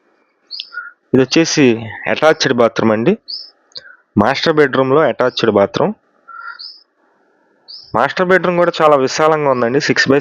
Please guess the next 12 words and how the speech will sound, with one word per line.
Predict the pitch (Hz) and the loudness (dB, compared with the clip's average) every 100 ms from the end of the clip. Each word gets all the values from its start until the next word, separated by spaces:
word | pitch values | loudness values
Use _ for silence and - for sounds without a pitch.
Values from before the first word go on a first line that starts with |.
| 139 | 0
సిక్స్ | 127 - | -4 0
మంచం | 120 113 123 | 0 0 0
అయితే | 127 113 | 0 0
పడుతుంది. | 113 110 - 113 110 202 - _ _ - - - _ _ _ _ | 0 -2 0 0 2 -2 -4 _ _ -18 -18 -18 _ _ _ _
ఇది | 117 | 0
వచ్చి | 139 - 170 - | 2 0 -2 0
చిల్డ్రన్స్ | 143 147 170 165 139 | 0 2 0 -2 0
బెడ్‌రూమ్. | 120 95 170 247 _ _ _ _ _ _ - - - _ - _ - - - - - _ _ - 107 | 0 0 -6 -6 _ _ _ _ _ _ -18 -18 -20 _ -20 _ -20 -20 -20 -20 -20 _ _ -2 0
ఇక్కడ | 349 165 165 | 2 0 4
కూడా | 175 160 | 4 2
అంతే, | 147 190 - | 0 -2 0
ఫైవ్, | 135 143 | 0 2